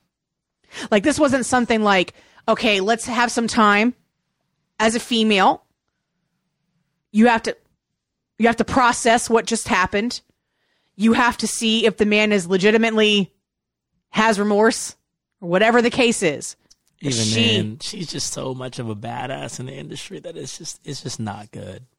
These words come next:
Speaker 1: Yeah.
Speaker 2: If it really, because, 'cause it's just like, if it really was a he said, she said situation or, like, a maybe situation, would she get hired that fast to another big group?
Speaker 1: Yeah.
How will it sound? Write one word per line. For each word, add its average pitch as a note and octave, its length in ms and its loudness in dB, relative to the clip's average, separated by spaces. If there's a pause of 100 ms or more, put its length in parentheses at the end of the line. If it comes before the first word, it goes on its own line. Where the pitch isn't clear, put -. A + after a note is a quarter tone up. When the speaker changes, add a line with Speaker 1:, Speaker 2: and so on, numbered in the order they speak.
(100)
Speaker 1:
Yeah. C#3+ 120 -14 (380)
Speaker 2:
If E3+ 140 -2
it F#3+ 100 4
really, F3+ 320 6
because, E3 460 0
'cause D3 160 -6
it's D3+ 160 -6
just C#3 220 -10
like, B2+ 460 -8 (540)
if D3 180 -6
it D#3 100 -2
really C#3 360 -2
was B2 480 -2
a A2 360 -4 (400)
he C#3 160 -4
said, B2 260 -2
she C3 160 -8
said A#2+ 220 -4
situation B2 540 -6
or, A#2+ 100 -4
like, A2 220 -6
a G#2+ 40 -6
maybe A2+ 320 -4
situation, A#2+ 720 -4 (420)
would - 80 -12
she - 140 -8
get B3 140 -8
hired D3+ 400 -2
that C3+ 180 -8
fast C#3+ 540 -10 (140)
to D3 180 0
another B2+ 560 -2 (120)
big D3+ 340 -4
group? F3+ 240 -2 (600)
Speaker 1:
Yeah. C#3+ 340 -6